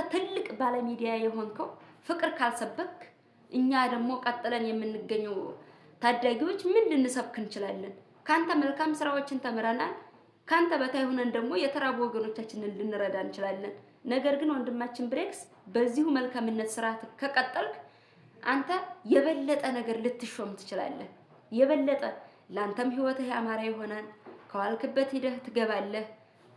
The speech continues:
በሰላም ትገባለህ፣ ትውላለህ። እ፣ ቤተሰቦችህ ሰላም ይሆናሉ። ስለዚህ ወንድማችን ብሬክስ ከዘረኝነት ነፃ ሆነህ፣ ከመከፋፈል ነፃ ሆነህ፣ የማንኛውም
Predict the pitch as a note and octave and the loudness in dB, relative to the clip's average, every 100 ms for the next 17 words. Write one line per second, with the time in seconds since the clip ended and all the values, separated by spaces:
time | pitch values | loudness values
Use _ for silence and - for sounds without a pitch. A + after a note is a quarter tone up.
0 | - - A3 A#3 B3 A#3+ B3+ A#3+ A#3 A3+ | -16 -6 0 2 2 0 0 2 2 0
1 | A#3 B3 A#3 A3+ G#3 G#3+ G#3+ - - - | -2 -2 0 0 -2 -4 -10 -12 -20 -20
2 | - G3+ A3 A3+ B3 B3+ A#3 B3 - A3 | -12 -4 0 2 2 0 -2 -4 -6 -4
3 | A#3+ A#3 A#3 A3+ A3 G3+ G3+ G3+ G#3 - | 0 2 2 0 -2 -2 -4 -6 -12 -16
4 | - - A#3+ B3 A3+ C4 A3+ A3 A3+ A3+ | -20 -4 2 2 2 -2 -2 -2 -2 -4
5 | - A3 A3 B3+ - - - _ - G#3 | -6 -6 -2 -2 -4 -14 -20 _ -6 0
6 | G#3+ A3+ A3+ A#3 A#3+ G#3 G3 - G3+ G#3+ | 2 2 0 -2 -2 -4 -4 -4 -4 -2
7 | C4+ - - - - A#3+ A#3 - A#3+ A#3+ | -4 -6 -16 -14 -4 -2 -2 -6 -4 -2
8 | B3+ A#3+ A3 G#3 G#3+ C4+ C4+ - - - | -2 -2 -2 -4 -2 -4 -4 -12 -18 -4
9 | A3+ B3 C4 B3+ B3 A#3+ B3 | 0 2 2 0 -2 -4 -4